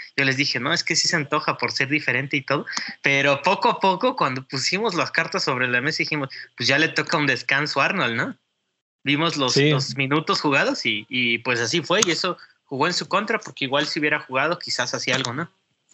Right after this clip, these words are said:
Speaker 2: La cuestión, a mí lo que se me hace súper interesante, y tal vez tiene un poco que ver con que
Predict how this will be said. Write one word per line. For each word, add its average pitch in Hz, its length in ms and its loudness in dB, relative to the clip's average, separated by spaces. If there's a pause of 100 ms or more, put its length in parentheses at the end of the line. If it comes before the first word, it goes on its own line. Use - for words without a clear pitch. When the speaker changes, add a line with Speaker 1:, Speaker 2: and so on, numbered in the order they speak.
(200)
Speaker 2:
La 147 140 2
cuestión, 208 520 4
a 156 80 4
mí 165 120 8
lo 233 160 4
que 170 120 2
se 151 100 4
me 156 120 4
hace 196 180 2
súper 180 320 4
interesante, 165 760 4
y 185 140 4
tal 220 260 2
vez 277 200 2
tiene 220 240 2
un 226 120 2
poco 214 340 0
que 196 160 2
ver 190 320 4
con 190 300 4
que 123 540 2